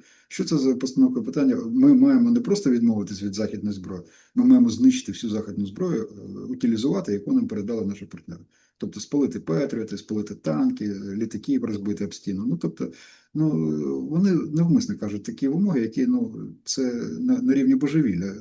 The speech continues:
Вочевидь, ніхто такого робити не буде. Тому це так, два слова про те, хочуть вони перемир'я чи не хочуть. Ні, нічого вони не хочуть. Бо,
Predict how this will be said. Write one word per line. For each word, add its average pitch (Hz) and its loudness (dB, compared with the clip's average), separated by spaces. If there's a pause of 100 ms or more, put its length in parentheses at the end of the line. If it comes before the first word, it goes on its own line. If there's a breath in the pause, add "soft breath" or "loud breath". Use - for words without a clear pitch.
(100)
Вочевидь, 160 -2
ніхто 107 -4
такого 110 -2
робити 110 -4
не 110 -2
буде. 85 -8 (540 loud breath)
Тому 143 -2
це 120 -6
так, 98 -6
два 110 -4
слова 117 0
про 131 -2
те, 123 0
хочуть 117 -2
вони 104 0
перемир'я 107 0
чи - -8
не 92 -6
хочуть. - -12
Ні, 123 0 (280)
нічого 120 -4
вони 95 -2
не 87 -6
хочуть. - -18 (100)
Бо, 113 0